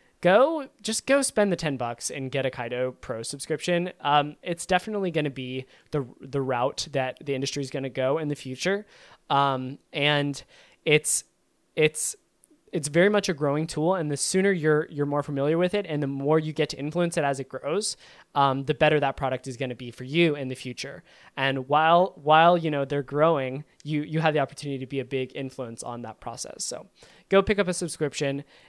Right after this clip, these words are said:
and, uh, and show them some love. Um, and, you know, use, continue using Burp for, you know, Android proxying or whatever,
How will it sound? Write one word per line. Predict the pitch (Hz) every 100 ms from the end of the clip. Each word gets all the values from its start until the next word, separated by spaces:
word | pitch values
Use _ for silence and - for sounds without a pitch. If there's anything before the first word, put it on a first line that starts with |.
| _
and, | 135 131 127
uh, | 127 120 127
and | 135 131
show | 147
them | 135 127
some | 127 127
love. | 127 117 120 - _ _ -
Um, | 131 123 135
and, | 143 131 -
you | 143
know, | 117 123
use, | 139 135 127
continue | - 151 156 135
using | 127 131
Burp | 123 127 123
for, | - 123 120 117
you | - 139
know, |
Android | 131 139 131 127 127 120
proxying | 131 117 - 120 120 113
or | 120
whatever, | 120 117 110 113 117 131